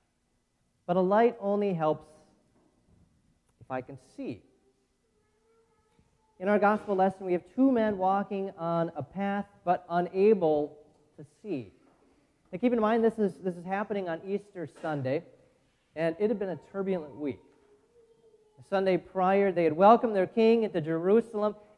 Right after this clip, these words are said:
and with their knowledge of Scripture up to that point, they had now hoped that, that now would be the time that he would finally overthrow the government, make his kingdom on earth, grant them peace and happiness, uh, a-, and grant them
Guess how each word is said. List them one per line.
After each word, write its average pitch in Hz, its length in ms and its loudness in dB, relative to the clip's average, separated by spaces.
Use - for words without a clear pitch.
and 202 160 0
with 208 180 0
their 240 160 2
knowledge 254 320 0
of 220 100 -6
Scripture 226 380 -4
up - 240 -8
to 277 160 -2
that 247 380 -4
point, 156 280 -2
they 175 120 2
had 208 100 4
now 202 220 0
hoped 208 260 0
that, 180 300 -2
that 170 120 -2
now 233 220 4
would 285 100 6
be 269 60 2
the 233 80 4
time 233 280 -2
that 196 100 -4
he 214 40 -2
would 202 200 2
finally 254 320 -2
overthrow 226 560 4
the 214 80 4
government, 160 420 2
make 254 240 4
his 220 240 -2
kingdom 233 360 0
on 180 240 -4
earth, 220 180 0
grant 269 340 0
them 214 140 -6
peace 247 340 -2
and 175 120 -14
happiness, 202 640 -8
uh, 175 240 2
a-, 180 160 -12
and 196 180 -10
grant 240 300 -4
them 202 100 -6